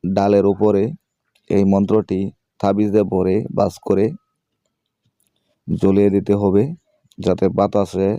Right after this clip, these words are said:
লাড়াচাড়া করে। তারপরে যে মন্ত্রটি আছে, এই মন্ত্রটি চিনির উপরে সাতবার পরে সাতটি ফু দিবেন, দিয়ে ওই কাঙ্ক্ষিত ব্যক্তিকে খাওয়াই দিবেন।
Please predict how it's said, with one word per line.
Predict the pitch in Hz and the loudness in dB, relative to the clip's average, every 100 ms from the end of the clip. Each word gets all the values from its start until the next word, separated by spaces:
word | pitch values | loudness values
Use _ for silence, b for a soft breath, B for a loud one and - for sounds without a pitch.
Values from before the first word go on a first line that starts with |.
| - - | -8 -4
লাড়াচাড়া | 95 101 98 107 101 | 0 0 0 0 0
করে। | 98 - 101 - _ _ _ _ _ _ _ _ _ _ _ _ _ _ _ _ _ _ _ _ _ _ _ _ _ _ _ _ _ _ | -2 -4 -6 -14 _ _ _ _ _ _ _ _ _ _ _ _ _ _ _ _ _ _ _ _ _ _ _ _ _ _ _ _ _ _
তারপরে | 98 101 113 113 113 139 165 _ _ _ _ _ _ _ _ _ _ _ _ _ | -2 0 2 2 2 0 -8 _ _ _ _ _ _ _ _ _ _ _ _ _
যে | 110 101 | 0 2
মন্ত্রটি | 107 107 110 117 104 | 4 2 2 0 2
আছে, | 101 - 98 104 - | 2 2 0 0 -2
এই | 98 | 0
মন্ত্রটি | 98 104 110 104 98 104 - | 2 2 0 0 -2 -4 -6
চিনির | - 107 110 | 0 2 4
উপরে | 107 107 101 101 - | 4 2 0 0 -4
সাতবার | - - 98 101 101 | -6 -2 0 0 -2
পরে | - 104 92 110 - | 0 0 0 -4 -6
সাতটি | - 92 - | -4 -2 -2
ফু | 92 98 | 0 2
দিবেন, | 98 92 92 107 - _ _ - 92 | 2 2 2 -2 -8 _ _ -8 0
দিয়ে | 98 95 95 160 - _ _ _ _ _ _ _ _ _ _ _ _ _ _ _ | 2 2 0 -6 -18 _ _ _ _ _ _ _ _ _ _ _ _ _ _ _
ওই | 90 | 0
কাঙ্ক্ষিত | 98 98 101 - | 2 0 0 0
ব্যক্তিকে | 95 98 104 98 98 | 0 0 0 0 0
খাওয়াই | 90 98 98 | 0 2 4
দিবেন। | 98 92 | 2 2